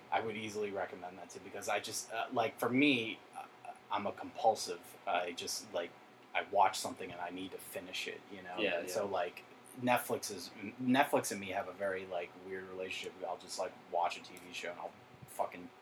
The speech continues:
Speaker 2: Yeah.
Speaker 1: stay six hours and watch the whole shit, you know?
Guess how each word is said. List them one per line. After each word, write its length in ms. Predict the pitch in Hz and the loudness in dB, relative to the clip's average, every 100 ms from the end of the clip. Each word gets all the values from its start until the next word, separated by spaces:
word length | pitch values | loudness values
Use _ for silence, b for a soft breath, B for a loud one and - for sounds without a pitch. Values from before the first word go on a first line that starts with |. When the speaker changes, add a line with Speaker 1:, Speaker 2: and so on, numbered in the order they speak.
| - | 0
Speaker 2:
Yeah. 140 | 101 | 2
Speaker 1:
stay 400 | - - 98 95 - | 2 2 2 2 -2
six 300 | - 214 - | -2 0 -2
hours 360 | 90 87 - | -2 -2 -4
and 100 | 92 | -6
watch 200 | 87 87 | -2 -2
the 60 | 90 | -2
whole 160 | 95 92 | -6 -6
shit, 340 | - 101 90 - 90 | -4 -4 -4 -8 -12
you 80 | |
know? 120 | 92 | -10